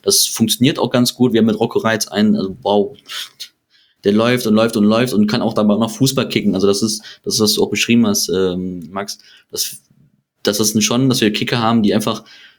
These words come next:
ähm, relativ komplett sind, die keine explizite Stärke haben und darin dann einfach richtig gut sind, sondern einfach relativ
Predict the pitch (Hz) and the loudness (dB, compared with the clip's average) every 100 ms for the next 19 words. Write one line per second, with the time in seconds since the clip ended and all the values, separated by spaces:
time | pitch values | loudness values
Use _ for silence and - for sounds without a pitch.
0 | _ - 104 104 104 104 104 - _ - | _ -2 2 4 4 2 -2 -10 _ -8
1 | 101 - - 123 135 131 - 104 120 117 | -8 -6 -4 -2 -2 -2 -2 -2 0 0
2 | - 101 95 98 - 101 107 123 110 113 | -2 -2 -2 -4 -2 0 0 0 0 0
3 | 107 - - - - - - - - 78 | 0 -4 -10 -16 -16 -16 -20 -14 -6 -6
4 | - 104 131 120 - 110 160 - 131 117 | -4 -2 0 0 0 0 -2 -2 0 2
5 | 107 110 113 87 - 107 120 - - 147 | 2 2 0 -2 -2 -2 -2 -4 0 0
6 | 147 143 117 87 117 110 - - - - | 2 2 2 0 -2 -2 -4 -8 -10 -4
7 | 123 127 110 - | -2 -2 -4 -6